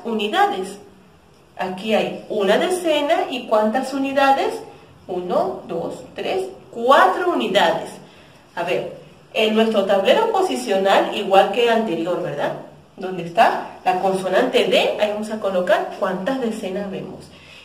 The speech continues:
Y en la U, abajo, colocamos las unidades que observamos. Acá, en este ejemplo, ¿cuántas decenas tengo? O sea, ¿cuántas barritas rojas tenemos?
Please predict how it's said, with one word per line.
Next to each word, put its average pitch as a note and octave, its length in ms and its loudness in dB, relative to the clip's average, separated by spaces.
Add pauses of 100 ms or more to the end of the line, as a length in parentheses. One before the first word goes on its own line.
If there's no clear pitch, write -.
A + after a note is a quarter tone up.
Y A#3+ 480 -6
en F3+ 280 -8
la F3+ 300 -4 (120)
U, B3+ 400 0 (420)
abajo, F#3+ 540 -4
colocamos C4+ 540 -2 (340)
las F3 140 -4 (180)
unidades F4+ 580 2
que G#3+ 120 -8
observamos. C4+ 720 -2 (1200)
Acá, D4+ 480 2 (220)
en A#3+ 160 2
este D#4 340 2
ejemplo, E3+ 420 -4 (400)
¿cuántas A#4+ 480 6
decenas D#4 580 4
tengo? - 420 -2 (240)
O G#3+ 120 -4
sea, C4 280 2
¿cuántas F4+ 380 4 (440)
barritas D#4 600 2
rojas D#4 400 4
tenemos? A3 580 -2